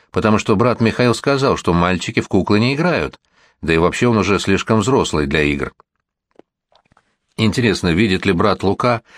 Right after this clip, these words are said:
как он бежит? Как-то в среду брат Лука сказал ему: «Я видел сегодня, как ты сюда бежал». И он уже раскрыл был рот, чтобы извиниться, но брат продолжил: «Ну ты и бегун, вот это скорость!»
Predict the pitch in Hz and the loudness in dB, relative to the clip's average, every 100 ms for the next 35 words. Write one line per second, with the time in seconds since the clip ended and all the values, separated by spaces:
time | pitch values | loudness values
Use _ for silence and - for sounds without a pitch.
0 | - - 95 104 92 92 113 90 65 - | -20 -6 -2 2 2 2 0 -2 -4 -10
1 | _ _ _ _ _ _ _ - 135 160 | _ _ _ _ _ _ _ -4 -2 -2
2 | - 170 165 92 127 143 139 127 160 - | 0 0 0 2 2 0 -2 0 -2 0
3 | 151 127 92 78 73 65 65 _ _ 80 | -2 0 0 -2 -2 -4 -8 _ _ -2
4 | 80 80 80 85 78 - 82 76 78 80 | 0 2 0 0 -2 0 0 0 0 -2
5 | - 82 - 85 82 101 107 127 90 - | -2 -2 0 -2 0 0 0 -2 -4 -10
6 | _ _ _ _ _ 104 156 165 139 156 | _ _ _ _ _ 2 2 2 2 0
7 | 151 143 151 151 117 135 151 143 - 123 | 0 -2 0 0 2 0 0 -2 0 0
8 | 131 120 143 160 160 - 71 65 _ - | 2 0 0 0 -2 -2 -4 -4 _ -6
9 | 76 73 78 92 - 131 160 113 76 78 | -2 0 0 -2 -2 -2 0 0 0 0
10 | 82 90 95 135 165 202 147 - _ _ | 0 0 0 0 0 0 -2 -6 _ _
11 | _ _ - 151 190 180 - 175 78 65 | _ _ 0 0 0 -2 0 0 0 -4
12 | - | -10